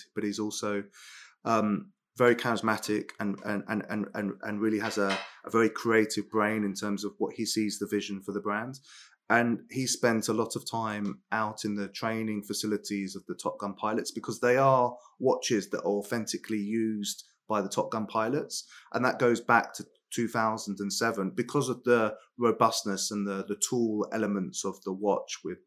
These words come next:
you know, the ceramic being very robust and all the things that I've just mentioned. It's a, it's a real tool watch for them. Uh, and I think Chris, when he was, he was out at the training ground in the Mojave Desert,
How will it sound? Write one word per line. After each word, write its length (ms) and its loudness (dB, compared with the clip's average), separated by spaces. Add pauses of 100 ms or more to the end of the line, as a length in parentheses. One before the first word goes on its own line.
you 80 -8
know, 200 -6
the 80 -8
ceramic 400 -2
being 200 -6
very 220 -6 (340)
robust 680 2
and 120 -2
all 140 0
the 60 0
things 220 -2
that 80 -4
I've 120 -4
just 240 -6
mentioned. 400 -4
It's 220 -6
a, 120 -4 (160)
it's 120 -10
a 40 2
real 220 4
tool 300 0
watch 280 0
for 80 -6
them. 280 -6 (500)
Uh, 220 6
and 100 2
I 60 2
think 220 -2
Chris, 320 2
when 100 2
he 160 2
was, 480 2
he 100 -4
was 280 -2
out 360 0 (220)
at 140 -4
the 60 -10
training 360 -2
ground 540 -4
in 160 -4
the 80 -4
Mojave 460 0
Desert, 520 0